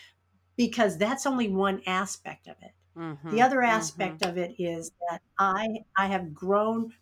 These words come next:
Speaker 1: beyond what I thought I could. I am more of who
Speaker 2: Yes.
Speaker 1: I wanna be
Speaker 2: Yes.
Speaker 1: now than I thought I could be a year ago.
Speaker 2: Yeah.
Speaker 1: And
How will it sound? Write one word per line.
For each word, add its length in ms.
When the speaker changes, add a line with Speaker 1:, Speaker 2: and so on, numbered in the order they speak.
Speaker 1:
beyond 920
what 380
I 260
thought 440
I 240
could. 400
I 140
am 180
more 600
of 180
who 140
Speaker 2:
Yes. 80
Speaker 1:
I 260
wanna 440
be 120
Speaker 2:
Yes. 400
Speaker 1:
now 720
than 400
I 240
thought 360
I 140
could 380
be 380
a 60
year 300
ago. 180
Speaker 2:
Yeah. 280
Speaker 1:
And 200